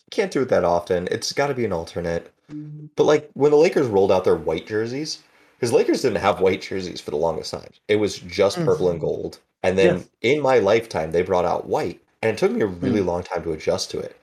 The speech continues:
Speaker 1: Um, actually, my least favorite N B A jersey I own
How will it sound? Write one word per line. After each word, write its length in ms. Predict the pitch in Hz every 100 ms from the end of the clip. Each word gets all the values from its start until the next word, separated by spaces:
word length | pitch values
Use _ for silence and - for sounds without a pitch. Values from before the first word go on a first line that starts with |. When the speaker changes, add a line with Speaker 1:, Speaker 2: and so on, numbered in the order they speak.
| _
Speaker 1:
Um, 420 | 90 80 - - - _ _ _
actually, 340 | 107 110 82 - - - _ -
my 220 | 110 110
least 360 | 101 92 147 -
favorite 380 | 120 113 113 104
N 80 |
B 180 | 104 101
A 40 | 95
jersey 380 | 95 90 - 101
I 100 | 92
own 420 | 92 92 107